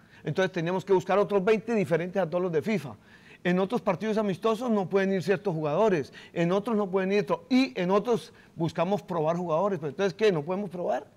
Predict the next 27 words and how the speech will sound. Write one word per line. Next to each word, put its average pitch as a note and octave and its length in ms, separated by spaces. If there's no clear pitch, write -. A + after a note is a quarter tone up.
Yo C#3+ 160
tengo A3+ 280
que G#3+ 120
ver A#3+ 180
jugadores G3+ 400
como A#3 180
si E3+ 80
usted G3 200
va G3 40
a - 40
hacer G3 120
una G#3 120
selección F3 420
aquí E3+ 220
de F#3+ 80
un F3+ 80
colega F3+ 320
suyo. G3+ 340
No E3 160
trae A3+ 220
sino G3 200
una F#3 180
sola E3+ 180
o D#3+ 40
dos D#3+ 80
personas, E3+ 440
no. F#3 180